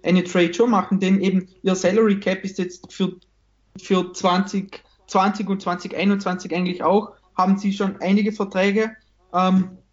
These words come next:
unter, unter Dach und Fach. Also ist ihr Salary Cap auch nicht so groß und ihr Handlungsspielraum dementsprechend eingegrenzt. Und darum glaube ich schon, dass es ihre beste,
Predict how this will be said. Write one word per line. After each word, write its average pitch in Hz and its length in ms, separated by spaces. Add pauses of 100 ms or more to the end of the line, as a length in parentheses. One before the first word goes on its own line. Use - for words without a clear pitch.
(1120)
unter, 190 800
unter 196 200
Dach 185 220
und 196 100
Fach. 185 280 (520)
Also 175 220
ist 196 140
ihr 196 100
Salary 196 320
Cap 190 220
auch 190 160
nicht 226 180
so 233 160
groß 226 600
und 196 360 (300)
ihr 196 140
Handlungsspielraum 196 800
dementsprechend 196 760 (320)
eingegrenzt. 180 680
Und - 80
darum 196 260
glaube 185 240
ich 190 80
schon, 214 160
dass 202 160
es 190 180
ihre 190 220
beste, 226 560